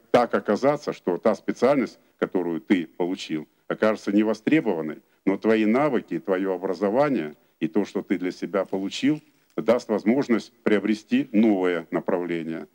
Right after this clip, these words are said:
И оно как раз и выведет тебя на тот путь, э, который окажется самым главным в твоей жизни. У всех все по-разному. Вот. Но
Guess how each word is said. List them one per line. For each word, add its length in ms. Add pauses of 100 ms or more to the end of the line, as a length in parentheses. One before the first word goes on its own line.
(140)
И 100
оно 240
как 200
раз 220
и 40
выведет 460
тебя 240
на 120
тот 240
путь, 220 (260)
э, 240
который 480
окажется 600
самым 340
главным 380
в 100
твоей 240
жизни. 380 (300)
У 80
всех 300
все 180
по-разному. 560 (440)
Вот. 260
Но 320